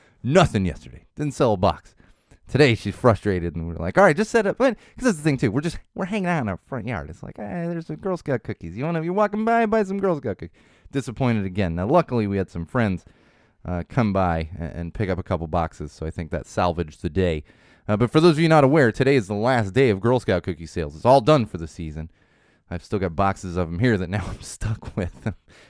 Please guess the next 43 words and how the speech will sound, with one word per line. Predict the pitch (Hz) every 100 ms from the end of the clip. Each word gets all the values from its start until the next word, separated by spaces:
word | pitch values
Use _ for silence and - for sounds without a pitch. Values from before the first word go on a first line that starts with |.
| -
gonna | - 165
have |
to, | 113
I'm | 135
t-, | -
I'm | 143
gonna | 165
tell | 151 180
my | 131
wife | 123 117
to | 95
hide | 98 98
'em. | 76 - _ _ _ _ _
And | 117
just | 110 -
keep | 240
'em | 196
out | 180
of | 151
my | 120
sight, | - 139 139 -
'cause | - 110
I | 117
will | 107 98 92 _ _ _ _ _
open | 190 156 135
a | 120
sleeve | - 147 147 123
of | 110 95
Thin | - 139 135
Mints, | 135 123 -
and | 98
five | - 139 120
minutes | 113 104
later, | 113 104
that | 95
sleeve | - 107 95
will |
be | 87 90
gone. | 85 101 95 82 - _ _ _ _ _ _ _ _ - 90
Uh, | 80
and | 92 117
<laughs> |
that's, | - -